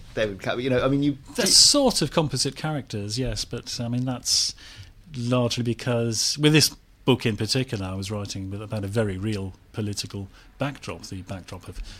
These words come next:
Speaker 2: farce and chaos that we've all had to live with for the past two years. So inevitably some realistic elements or real elements are, are creeping in there, but they're composites, you know, they're, they're drawn from one person or one, you know, set of political leanings or another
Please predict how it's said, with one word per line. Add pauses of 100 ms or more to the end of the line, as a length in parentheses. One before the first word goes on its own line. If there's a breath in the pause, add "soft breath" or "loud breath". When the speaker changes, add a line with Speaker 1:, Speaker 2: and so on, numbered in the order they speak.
Speaker 2:
farce
and
chaos
that
we've
all
had
to
live
with
for
the
past (160)
two
years. (260 loud breath)
So
inevitably
some (480 loud breath)
realistic
elements
or
real
elements
are,
are (100)
creeping
in
there,
but
they're
composites,
you
know,
they're, (180)
they're
drawn
from
one (140)
person
or
one, (120)
you
know,
set
of
political
leanings
or
another